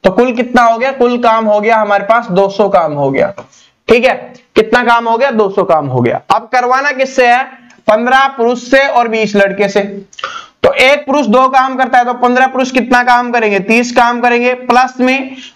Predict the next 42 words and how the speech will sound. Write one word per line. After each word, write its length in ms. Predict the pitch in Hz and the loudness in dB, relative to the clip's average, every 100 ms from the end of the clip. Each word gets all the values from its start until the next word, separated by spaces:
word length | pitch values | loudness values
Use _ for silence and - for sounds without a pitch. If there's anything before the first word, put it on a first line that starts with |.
| _ | _
बीस 300 | 175 269 285 | 2 2 2
लड़के 320 | 262 262 254 254 | 0 0 0 -2
कितना 280 | 247 247 | 0 0
काम 260 | 247 247 240 | 2 0 0
करेंगे, 240 | 240 233 | -2 0
एक 320 | 208 - 226 240 | 0 0 0 2
लड़का 260 | 240 240 | 0 2
एक 180 | 240 240 | 0 2
काम 220 | 240 233 | 0 0
करता 200 | 233 226 | -2 0
है, 60 | 208 | 0
तो 60 | |
बीस 260 | 208 233 226 | 2 0 2
लड़का 280 | 226 220 226 | 0 2 0
बीस 280 | 185 180 185 | 0 -4 0
काम, 280 | 185 180 175 170 - - _ _ - | 0 0 -4 -16 -20 -20 _ _ -2
तो 60 | 190 | 0
तीस 320 | 247 269 269 | 2 0 0
और 120 | 254 | 0
बीस 320 | 240 269 254 226 | 0 -2 -2 -4
पचास 440 | 202 190 180 - | 2 2 2 -2
काम। 280 | 160 120 110 117 _ _ _ _ _ - | -2 -2 -6 -16 _ _ _ _ _ -4
पचास 400 | 220 254 269 277 | 0 2 2 0
काम 220 | 269 254 | 0 0
हो 120 | 247 233 | 0 2
रहा 120 | 240 | 2
है 100 | 247 | 0
एक 260 | 233 233 214 | -2 -2 0
दिन 180 | 240 247 | 0 0
में 360 | 262 262 - - - | -2 -4 -10 -14 -4
और 160 | 202 196 | 0 2
कुल 240 | 214 262 | 2 0
काम 300 | 247 233 220 | 2 0 0
है 60 | 220 | -2
दो 160 | 208 220 | -2 0
सौ, 260 | 254 247 | 0 -2
तो 140 | 247 214 | -2 0
काटेंगे 420 | 208 214 226 226 | 2 2 -2 -4
तो 80 | 226 | -2
कितना 300 | 220 226 226 | 0 0 2
दिन 120 | 220 | 2
लगेगा? 460 | 214 202 202 240 | 0 0 0 0